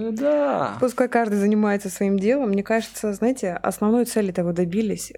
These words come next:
Speaker 2: Вы заставили людей думать, обсуждать, размышлять, всё-таки как-то рефлексировать по этому поводу.
Speaker 1: Я,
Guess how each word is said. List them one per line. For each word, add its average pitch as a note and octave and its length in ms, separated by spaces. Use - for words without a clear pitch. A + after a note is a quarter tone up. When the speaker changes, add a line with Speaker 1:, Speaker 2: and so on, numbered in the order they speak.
Speaker 2:
Вы F3 160
заставили F3+ 440
людей F3 560
думать, F3+ 600
обсуждать, F3 960
размышлять, F3 1120
всё-таки F3+ 460
как-то - 380
рефлексировать F3 760
по - 80
этому E3 320
поводу. E3 420
Speaker 1:
Я, B2 280